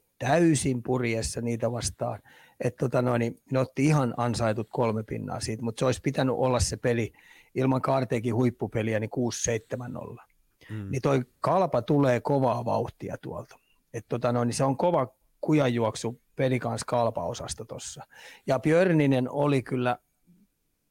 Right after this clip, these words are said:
Speaker 1: ehdottomasti lääkärin määräämä purana siihen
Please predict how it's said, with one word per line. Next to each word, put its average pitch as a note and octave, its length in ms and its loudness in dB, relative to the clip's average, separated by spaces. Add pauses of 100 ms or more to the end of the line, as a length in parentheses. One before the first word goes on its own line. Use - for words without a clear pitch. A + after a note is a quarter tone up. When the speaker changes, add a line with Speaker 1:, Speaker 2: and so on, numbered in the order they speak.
(120)
Speaker 1:
ehdottomasti A#2+ 1080 0
lääkärin A#2 500 0
määräämä A2 540 -4
purana A2+ 440 -4
siihen A#2 440 -10